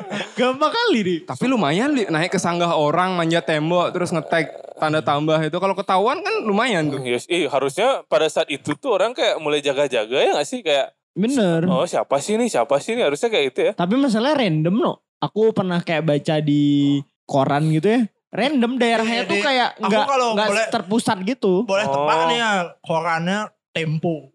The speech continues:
Speaker 2: Wih.
Speaker 3: Nah.
Speaker 2: Jakarta
Speaker 1: Belum.
Speaker 2: Pos
Speaker 1: Belum
Speaker 2: waktu itu.
Speaker 1: betul, no.
Speaker 2: <laughs>
Speaker 1: Selama tag podcast sih belum ada betul nih.
Speaker 4: <laughs>
Speaker 1: Min tua nih.
Speaker 4: Belum.
Speaker 1: Enggak, pokoknya kalau satu podcast nggak ada betul, minggu depan nggak usah ikut deh.
Speaker 3: <laughs> Oh, random ya berarti ya? Kayak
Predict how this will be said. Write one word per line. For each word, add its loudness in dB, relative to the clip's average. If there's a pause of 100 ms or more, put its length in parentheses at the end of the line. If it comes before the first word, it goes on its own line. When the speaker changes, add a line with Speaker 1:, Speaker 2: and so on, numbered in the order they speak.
(140)
Speaker 2:
Wih. 0 (360)
Speaker 3:
Nah. 2
Speaker 2:
Jakarta 0 (160)
Speaker 1:
Belum. -2
Speaker 2:
Pos 0
Speaker 1:
Belum 2
Speaker 2:
waktu 2
itu. -2
Speaker 1:
betul, 2
no. -2
Speaker 2:
<laughs> 0 (680)
Speaker 1:
Selama 0
tag 0
podcast -2
sih 0
belum 2
ada 2
betul 0
nih. -2 (220)
Speaker 4:
<laughs> 4
Speaker 1:
Min 2
tua 6
nih. 0 (340)
Speaker 4:
Belum. 0 (500)
Speaker 1:
Enggak, 0
pokoknya 2
kalau 2 (380)
satu 0
podcast 0
nggak 2
ada 0
betul, 2
minggu 2
depan 0
nggak 2
usah 2
ikut 0
deh. 4
Speaker 3:
<laughs> -8 (1300)
Oh, 4
random 2
ya 4
berarti 0
ya? 6
Kayak 2